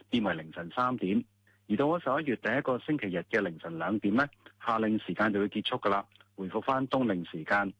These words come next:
時鐘呢就將會較慢返一個鐘頭。所以冬令時間呢，亦即係原本嘅標準時間。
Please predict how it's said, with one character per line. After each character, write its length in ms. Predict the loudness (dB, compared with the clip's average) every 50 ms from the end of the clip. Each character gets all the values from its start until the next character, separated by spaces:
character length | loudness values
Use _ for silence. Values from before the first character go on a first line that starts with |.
| _ _ _ -20 _ -18 -8
時 140 | -6 -4 -4 0
鐘 220 | 0 2 2 2
呢 100 | 2 2
就 160 | 0 -2 -2 -2
將 200 | 0 0 0 2
會 160 | 2 0 -2 0
較 180 | -2 -2 0 0
慢 280 | -2 -2 -4 -4 -4 -2
返 160 | -2 0 0
一 20 |
個 80 | 0 -2
鐘 180 | 0 0 0
頭。 320 | 0 0 -2 -4 -4 -10 -14 _ _ _ _ -20 -20 -14 -6
所 160 | 0 2 2
以 60 | 2
冬 180 | 2 2 0 2
令 200 | 2 2 0 0
時 200 | -2 -4 -6 -4
間 220 | 0 2 2 4 4
呢， 140 | 4 2
亦 60 | 2 0
即 80 | 0 -2
係 20 | -2
原 260 | -2 -2 -8 -10 -8
本 160 | -4 -2 -2 0
嘅 160 | 0 0 0
標 140 | 0 0 -2
準 240 | 0 0 -2 -4 -4
時 140 | -8 -12 -4
間。 340 | -2 0 0 0 -2 -4